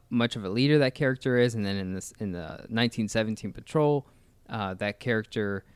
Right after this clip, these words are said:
doesn't seem as much as, like, the leader as you, you know, they s-, feel like an equal. And then, uh, in today's episode,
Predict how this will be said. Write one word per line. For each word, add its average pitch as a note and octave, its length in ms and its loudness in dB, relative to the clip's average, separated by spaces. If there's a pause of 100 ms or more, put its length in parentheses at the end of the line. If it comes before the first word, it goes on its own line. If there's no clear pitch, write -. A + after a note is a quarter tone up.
(300)
doesn't A#2 280 0
seem A#2+ 460 0
as G#2+ 280 -2
much A2 240 -4
as, G#2+ 140 -6
like, G2+ 160 -4
the F2+ 80 -10
leader G#2+ 360 0
as G2+ 200 -2
you, F#2+ 320 -8
you G#2+ 120 -6
know, F#2 160 -8 (160)
they G#2 100 -6
s-, - 120 -10 (140)
feel A#2+ 160 4
like G#2+ 140 -2
an F#2+ 120 -6
equal. G2+ 500 -4 (380)
And G#2+ 220 0
then, G#2 440 2 (460)
uh, F#2 300 -4
in G#2+ 140 -2
today's C#3+ 380 4
episode, G2+ 600 -2